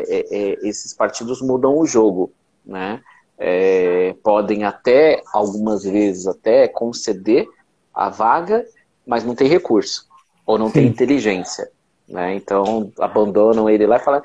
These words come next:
Speaker 1: ah, quer? Ah, a gente tá com uma vaga, então vai, você, mas eu não,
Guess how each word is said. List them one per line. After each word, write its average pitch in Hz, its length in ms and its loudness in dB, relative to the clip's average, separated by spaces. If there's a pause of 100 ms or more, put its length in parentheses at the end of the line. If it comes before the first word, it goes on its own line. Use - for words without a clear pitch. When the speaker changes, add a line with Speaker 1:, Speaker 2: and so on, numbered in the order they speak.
(200)
Speaker 1:
ah, 262 240 2
quer? 254 380 2 (200)
Ah, 214 140 2
a 214 80 2
gente 220 160 -6
tá 226 120 2
com 214 80 -6
uma 160 160 2
vaga, 202 220 0
então 240 280 -2
vai, 214 180 2
você, 127 640 2 (260)
mas 117 320 -2
eu 147 400 2
não, 147 180 -2